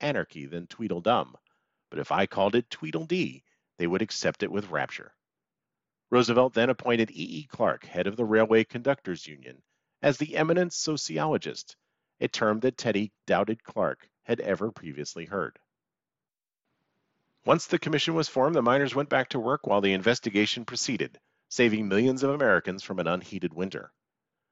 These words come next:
The president had established once and for all that government, in representation of the public, had the right and responsibility to get involved in issues that affected the national welfare. American businessmen chafed at this interference in free market forces.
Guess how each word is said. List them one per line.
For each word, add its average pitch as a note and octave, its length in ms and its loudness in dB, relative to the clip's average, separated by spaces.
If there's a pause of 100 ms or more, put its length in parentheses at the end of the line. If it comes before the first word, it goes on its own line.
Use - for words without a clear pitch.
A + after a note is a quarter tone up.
(260)
The C3 80 -4
president A#3 360 2
had F3 140 4
established B2 500 2
once A2+ 220 -2
and D3+ 100 -4
for C#3+ 160 0
all G#2 140 6
that G#2+ 180 0
government, G2 480 2 (300)
in F2 100 -10
representation G#2 760 0
of A2 80 -2
the B2 80 -4
public, - 520 -6 (300)
had A#2+ 160 0
the A#2+ 80 4
right G2+ 260 6
and D#3 140 2
responsibility A2+ 720 0
to A2 100 -2
get G2+ 200 2
involved G#2+ 360 2
in C3+ 120 -6
issues F2 400 -8
that G2+ 100 -8
affected G2+ 460 -4
the A2+ 80 -8
national F#2 440 -4
welfare. F#2+ 460 -4 (1500)
American A2 440 6
businessmen A#2 480 2
chafed - 380 0
at F#2+ 100 -4
this A2 180 0
interference A#2 720 -2
in F2 100 -4
free F#2+ 220 -4
market D2+ 340 -4
forces. - 540 -4